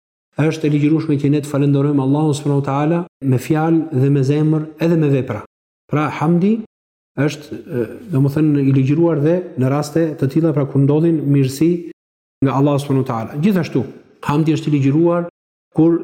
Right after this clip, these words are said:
dikush, e, teshtin, pra nëse në teshtim dhe të teshtiturit është çlirimi i shumë e shumë mikrobeve, të cilat grumbullohen në hund ose në kokë dhe dalin jashtë nëpërmjet këtij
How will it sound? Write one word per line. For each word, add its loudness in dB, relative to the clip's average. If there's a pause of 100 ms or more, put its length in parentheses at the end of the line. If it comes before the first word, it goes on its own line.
dikush, 0
e, -2 (100)
teshtin, 0
pra -2
nëse 0
në 2
teshtim 0
dhe 0 (240)
të -2
teshtiturit 0
është -10
çlirimi 2
i 2
shumë 0
e -8
shumë 2
mikrobeve, 0 (540)
të 0
cilat 0
grumbullohen 2 (180)
në 2
hund 2
ose -2
në 0
kokë -4
dhe 2
dalin 0
jashtë -2
nëpërmjet 2
këtij 0